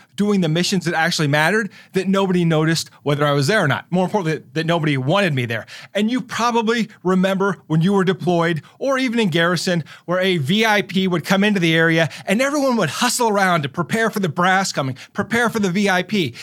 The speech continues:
And it was such a hassle. And it was supposed to be a morale boost, right? That this V I P was coming. It's gonna be a great mo-, morale boost. But what we had to do is we had to, you know, everything had to be clean. We had to prepare. We had to be in formation hours early just because this important person was coming to the organization.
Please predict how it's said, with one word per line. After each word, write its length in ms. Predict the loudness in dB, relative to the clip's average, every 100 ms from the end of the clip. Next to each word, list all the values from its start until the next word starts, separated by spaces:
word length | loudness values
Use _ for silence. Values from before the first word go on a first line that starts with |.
| -12
And 80 | -6
it 80 | -4
was 100 | -4
such 320 | -4 -4 -2
a 60 | 0
hassle. 500 | 0 0 -2 -4 -8 -12 -6
And 180 | -4 -4 -6
it 60 | -4
was 120 | -2
supposed 360 | -2 -2 -2 -2
to 60 |
be 100 | -2
a 20 | 0
morale 400 | 0 2 0 0
boost, 340 | -2 -4 -2
right? 140 | -2
That 60 | -2
this 140 | -4
V 180 | 0 0
I 100 | 2
P 160 | 0 -2
was 200 | -2 -2
coming. 200 | -2 -2
It's 80 | -2
gonna 100 | -2
be 100 | 0
a 20 |
great 260 | 0 0
mo-, 160 | 0 -2
morale 340 | 0 0 2 0
boost. 260 | -2 -4 -8 -16 -6
But 320 | -6 -6 -6
what 140 | -2 0
we 140 | 0
had 200 | 0 0
to 60 | -2
do 240 | -2 -2
is 140 | -2 -4 -8
we 140 | -2 0
had 160 | 0
to, 100 | -2 -4 -12 -8
you 140 | -6
know, 40 | -6 -4
everything 320 | -2 0 0 0
had 160 | 0
to 40 | -2
be 100 | -2
clean. 360 | 0 0 0
We 100 | 0
had 140 | -2 -2
to 60 |
prepare. 560 | -4 -4 -4 -2 0 -2 -4
We 100 | -4
had 160 | 0 0
to 60 | 0
be 100 | -2
in 80 |
formation 580 | -2 -2 -2 0 0 -2
hours 360 | 0 0 0 -2
early 320 | -4 -4 -4
just 240 | -4 -6 -4
because 400 | -6 -2 -4 -4 -10
this 200 | -6 -2
important 480 | -2 -2 -4 -2 -2
person 280 | -2 -2 -2
was 140 | -4
coming 240 | -2 -2 -2
to 60 |
the 80 | -2
organization. 720 | -2 0 0 0 0 -2 -8